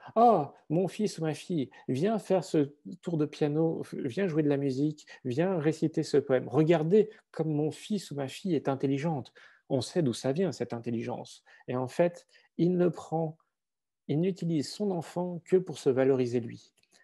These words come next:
Si l'enfant a une mauvaise note, c'est, « Quoi ? Tu ne vaux rien.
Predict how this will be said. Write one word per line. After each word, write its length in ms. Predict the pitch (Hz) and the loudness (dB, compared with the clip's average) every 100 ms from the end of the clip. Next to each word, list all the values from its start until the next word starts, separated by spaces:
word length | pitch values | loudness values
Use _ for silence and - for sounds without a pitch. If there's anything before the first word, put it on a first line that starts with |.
| _ | _
Si 300 | - - 185 | -18 -4 0
l'enfant 580 | 180 160 - 165 160 156 | 0 -2 -2 -4 -4 -4
a 80 | 135 | -6
une 100 | 127 | 0
mauvaise 260 | 151 131 127 | 2 2 0
note, 240 | 165 170 | -2 -4
c'est, « 260 | - 117 - _ _ _ | -2 -4 -4 _ _ _
Quoi ? 340 | - 196 175 _ _ _ _ _ | 0 0 0 _ _ _ _ _
Tu 140 | - | -6
ne 60 | 143 | 0
vaux 100 | 131 | 2
rien. 220 | 117 107 | 0 -4